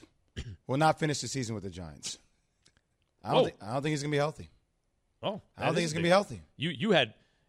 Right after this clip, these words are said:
Speaker 1: you had Kyler Murray winning M V P
Speaker 2: Oh,
Speaker 1: in the
Speaker 2: oh,
Speaker 1: last
Speaker 2: sorry,
Speaker 1: hour.
Speaker 2: I,
Speaker 1: No,
Speaker 2: I,
Speaker 1: no, no. Stay with
Speaker 2: I went
Speaker 1: it.
Speaker 2: a different
Speaker 1: No.
Speaker 2: way.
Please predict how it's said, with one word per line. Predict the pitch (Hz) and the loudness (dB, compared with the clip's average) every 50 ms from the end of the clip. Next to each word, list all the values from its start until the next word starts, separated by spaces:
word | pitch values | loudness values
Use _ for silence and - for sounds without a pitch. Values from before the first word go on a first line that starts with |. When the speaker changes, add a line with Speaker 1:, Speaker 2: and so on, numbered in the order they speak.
| _ _ | _ _
Speaker 1:
you | 175 208 | 0 0
had | 170 120 - | 0 0 0
Kyler | - - 165 170 180 151 135 123 | 0 0 2 2 2 2 0 0
Murray | 120 127 147 214 208 156 135 | 0 0 2 2 2 2 2
winning | 127 139 139 143 131 143 | 0 0 -2 0 2 2
M | 175 165 | 0 0
V | 131 120 | 0 2
P | 160 180 | 4 4
Speaker 2:
Oh, | 175 | 4
Speaker 1:
in | 143 208 214 | 4 4 4
the | |
Speaker 2:
oh, | 165 185 170 | 4 4 6
Speaker 1:
last | 151 185 226 180 | 6 6 4 6
Speaker 2:
sorry, | 190 185 170 | 6 8 8
Speaker 1:
hour. | 127 120 127 - | 8 8 6 6
Speaker 2:
I, | |
Speaker 1:
No, | 247 294 | 8 8
Speaker 2:
I, | 320 320 339 349 | 10 10 10 10
Speaker 1:
no, | 359 | 10
no. | 330 | 8
Stay | - - - 277 370 | 8 8 6 6 8
with | 392 403 415 | 8 8 10
Speaker 2:
I | |
went | 427 - - | 10 10 10
Speaker 1:
it. | 247 | 10
Speaker 2:
a | |
different | 262 349 392 302 247 | 10 10 10 10 10
Speaker 1:
No. | 220 | 8
Speaker 2:
way. | 185 131 | 8 6